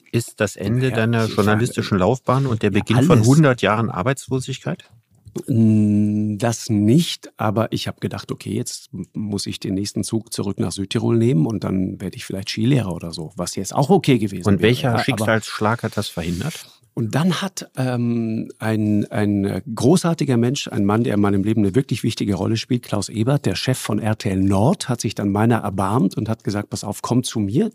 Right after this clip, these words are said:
Speaker 2: du kannst bei mir das Volontariat zu Ende machen."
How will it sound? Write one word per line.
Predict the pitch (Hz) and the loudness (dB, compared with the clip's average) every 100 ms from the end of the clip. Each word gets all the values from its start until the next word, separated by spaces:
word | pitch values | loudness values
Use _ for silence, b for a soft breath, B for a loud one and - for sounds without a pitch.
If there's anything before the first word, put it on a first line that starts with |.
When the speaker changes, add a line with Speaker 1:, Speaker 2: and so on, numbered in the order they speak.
| _ | _
Speaker 2:
du | 120 | -6
kannst | 127 131 - | -2 -2 0
bei | 113 | 2
mir | 117 160 | 4 2
das | 143 131 | 2 0
Volontariat | 120 113 95 98 98 | -2 -2 0 0 -2
zu | - | -6
Ende | 62 87 | -6 -6
machen." | 82 - - | -8 -10 -14